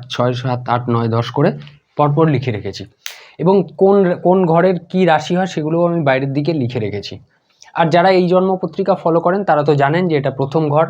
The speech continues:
আমি লিখে রেখেছি, এটা দ্বিতীয় ঘর, তৃতীয় ঘর, চতুর্থ ঘর, এটা আপনারা জানেন। বৃষ লগ্ন যখন, তাহলে এখানে দু নম্বর লেখা হবে, মানে দু নম্বর রাশি বৃষ, তিন নম্বর রাশি মিথুন, চার নম্বর কর্কট, পাঁচ নম্বর সিংহ, ছ নম্বর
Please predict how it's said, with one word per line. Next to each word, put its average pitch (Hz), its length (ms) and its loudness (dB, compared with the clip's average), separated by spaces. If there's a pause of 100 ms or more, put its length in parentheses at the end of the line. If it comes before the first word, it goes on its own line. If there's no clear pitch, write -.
(240)
আমি 127 140 -2
লিখে 135 200 0
রেখেছি, 151 280 0
এটা 139 100 0
দ্বিতীয় 127 360 0
ঘর, 143 140 -2
তৃতীয় 131 360 -4
ঘর, 139 120 -2
চতুর্থ 127 400 -4
ঘর, 139 220 0 (1200)
এটা 151 180 2
আপনারা 151 220 2
জানেন। 107 380 -2 (240)
বৃষ 180 360 2
লগ্ন 185 280 2
যখন, 196 260 2
তাহলে 175 340 -2
এখানে 165 240 -2
দু 147 220 0
নম্বর 165 320 2
লেখা 160 260 0
হবে, 165 200 -2
মানে 151 200 0
দু 139 140 0
নম্বর 147 320 0
রাশি 147 240 -2
বৃষ, 139 440 -2
তিন 135 140 -2
নম্বর 135 360 0
রাশি 139 260 -2 (300)
মিথুন, 147 380 -2
চার 135 200 -2
নম্বর 127 560 0
কর্কট, 123 500 -2 (500)
পাঁচ 127 300 -2
নম্বর 131 260 0
সিংহ, 143 480 0
ছ - 160 -8
নম্বর 123 520 -2